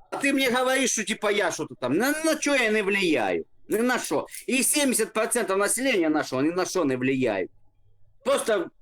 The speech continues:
чабаны живем, каждый за своим забором. Ничего не делаем. Мы не сделаем. Потому что объединить некому. Надо чи Ленина, чи Сталин. Еще неизвестно, за, пойдут за ним, чи не. У вас Украина, получается, поменьше будет. Вы там по,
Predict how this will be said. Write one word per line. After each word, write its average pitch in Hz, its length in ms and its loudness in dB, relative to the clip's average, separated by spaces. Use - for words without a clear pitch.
чабаны 220 580 0
живем, 202 500 0
каждый 147 300 0
за 143 100 0
своим 143 260 0
забором. 127 480 0
Ничего 165 160 6
не 156 60 2
делаем. 120 440 2
Мы 196 80 2
не 220 120 2
сделаем. 139 580 0
Потому 170 160 -2
что 180 140 2
объединить 196 480 0
некому. 131 500 -2
Надо 190 300 0
чи 247 140 0
Ленина, 170 520 0
чи 180 120 -2
Сталин. 175 360 0
Еще 202 220 0
неизвестно, 170 580 2
за, 139 140 -2
пойдут 170 420 0
за 127 120 2
ним, 110 200 0
чи 143 160 -2
не. 95 240 -2
У 160 60 0
вас 247 340 0
Украина, 202 540 2
получается, 185 500 0
поменьше 196 600 0
будет. 156 340 -2
Вы 170 140 -4
там 165 240 -4
по, 156 300 0